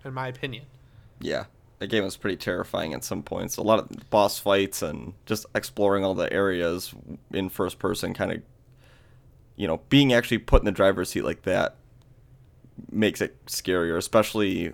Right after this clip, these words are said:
Speaker 2: how they did that push where they released it in V R also.
Speaker 1: Yeah, I played it in V R. It was terrifying, dude. The part, it's, I got to play the part in the garage with the car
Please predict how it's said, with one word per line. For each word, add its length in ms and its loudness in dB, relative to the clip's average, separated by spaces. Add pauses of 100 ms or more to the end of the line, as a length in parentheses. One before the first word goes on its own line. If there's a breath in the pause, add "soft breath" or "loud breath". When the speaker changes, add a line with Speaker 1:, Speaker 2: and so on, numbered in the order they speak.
(120)
Speaker 2:
how 140 2
they 120 2
did 180 0
that 140 0
push 260 0
where 80 0
they 60 -2
released 280 -4
it 40 0
in 120 -4
V 140 -2
R 240 4
also. 520 0 (180)
Speaker 1:
Yeah, 320 2
I 80 -2
played 300 -2
it 20 -4
in 100 -6
V 140 -4
R. 200 -2
It 40 -6
was 240 -10
terrifying, 680 -2
dude. 260 -6 (420 soft breath)
The 80 -2
part, 420 2
it's, 200 -12
I 80 0
got 140 2
to 140 -2 (280)
play 180 0
the 80 -2
part 420 2
in 60 -6
the 80 -2
garage 460 0
with 120 -8
the 60 -12
car 520 -2